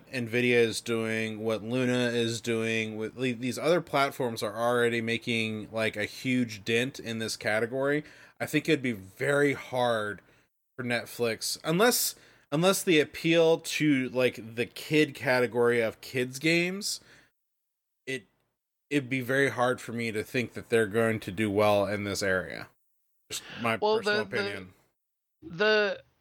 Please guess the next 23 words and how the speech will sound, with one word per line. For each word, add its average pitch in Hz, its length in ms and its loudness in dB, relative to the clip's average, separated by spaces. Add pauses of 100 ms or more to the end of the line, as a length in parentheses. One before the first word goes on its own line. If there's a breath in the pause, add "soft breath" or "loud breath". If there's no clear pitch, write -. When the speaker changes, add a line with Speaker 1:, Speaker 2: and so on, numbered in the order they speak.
(320)
Speaker 2:
way 208 300 2
that 254 160 0
it 202 140 0
was 175 200 0
presented 127 1000 0
when 104 220 -6
Netflix 123 460 -4
talked - 300 -2
about 95 280 0
it, 95 160 0
and 117 100 -2
we 139 100 0
touched 185 460 -2
on 135 100 0
this 113 160 -4
a 107 60 2
little 101 300 0
bit 107 200 2
in, 101 240 -4
in 90 200 -6
a 107 60 -4
previous 101 440 -4
show, 87 400 0